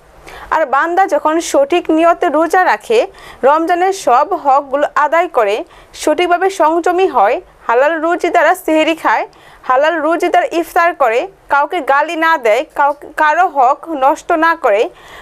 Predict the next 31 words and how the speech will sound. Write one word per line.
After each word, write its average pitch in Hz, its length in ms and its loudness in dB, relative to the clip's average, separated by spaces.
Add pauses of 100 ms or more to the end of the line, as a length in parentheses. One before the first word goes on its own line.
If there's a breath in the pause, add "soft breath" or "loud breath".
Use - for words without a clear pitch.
(140 loud breath)
ঘুষ 320 300 0
না 349 180 2
খায়, 262 340 -2
এভাবে 294 340 0
সারাদিন 339 540 -2
কাটিয়ে 330 320 0
দেয় 220 280 0
এবং 220 340 -2 (400 loud breath)
এভাবে 330 340 2
সব 302 340 0
রমজানের 339 440 0
রোজা 330 300 0
রাখার 285 340 -2
নিয়ত 320 360 0
করে, 185 280 -2 (400 loud breath)
তার 294 220 0
জন্য 370 180 -2
রহমত 302 480 0 (100)
প্রথম 320 380 0
রমজান 339 380 0
থেকেই 320 300 -2
শুরু 294 300 0
হয়, 233 220 -2 (1080 loud breath)
যা 254 240 0
রমজানের 339 560 0
শেষ 330 400 -2
পর্যন্ত 339 400 -2
সে 370 280 -2
রহমত 277 500 0
অবধারিত 302 580 0
থাকে। 240 400 -6